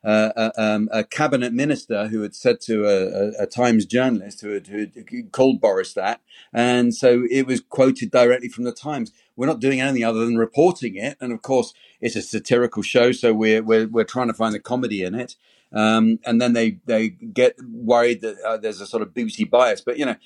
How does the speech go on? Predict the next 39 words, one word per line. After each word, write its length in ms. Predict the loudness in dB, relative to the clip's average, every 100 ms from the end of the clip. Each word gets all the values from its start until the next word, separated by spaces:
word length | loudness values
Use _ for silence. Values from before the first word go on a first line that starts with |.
| -10
it 160 | -4 2
was 300 | 4 4 0 _ -14
particularly 440 | -4 -4 -2 -4
a 40 |
show 200 | -2 -2
about 240 | 0 -2 0
Boris, 360 | 0 0 -2
who 80 | -4
had 100 | -2
been 220 | 0 2
on 120 | 2 -2
that 140 | -4
show 200 | -2 -2
loads 320 | 0 0 -2
of 80 | -8
times. 560 | -6 -2 -2 -4 -12 -16 _ _
So 720 | -18 0 2 4 4 2 -2 -4
much 480 | -4 0 -2 -2 -8
of 100 | -8
the 120 | -8 -6
programme 560 | 2 2 2 -4 -4 -4
was, 240 | -4 -6
was, 320 | -4 -4 -4 -6
was, 380 | -2 -2 0
uh, 540 | 2 2 2 -2 -4 -6
was 200 | -8 -12
targeted 500 | -2 0 0 -2 0
at, 180 | 0 0 _ -20 -20 -20 _
uh, 140 | -6 -4
finding 360 | 0 2 4 2
the, 100 | 2
the 160 | 0
funny 300 | 0 2 0
things 240 | 0 -2 -2
he 80 | -2
did 160 | 2
on 140 | 2 2
that 120 | -2
show, 440 | 0 2 2 0